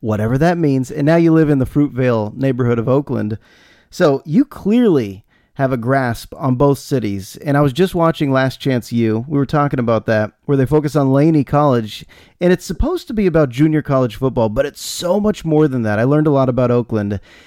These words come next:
And I think for outsiders, they look at these two cities, the city and the town,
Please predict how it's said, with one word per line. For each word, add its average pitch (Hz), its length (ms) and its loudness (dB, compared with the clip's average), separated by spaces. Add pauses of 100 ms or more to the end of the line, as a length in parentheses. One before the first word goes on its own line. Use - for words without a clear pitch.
(200)
And 156 100 0
I 170 60 4
think 185 160 0
for 156 160 0
outsiders, 120 760 0 (220)
they 165 140 4
look 190 180 4
at 190 80 -4
these 170 180 -2
two 151 380 2
cities, 131 580 -4
the 123 60 -4
city 120 260 -2
and 139 120 4
the 151 60 2
town, 117 400 -4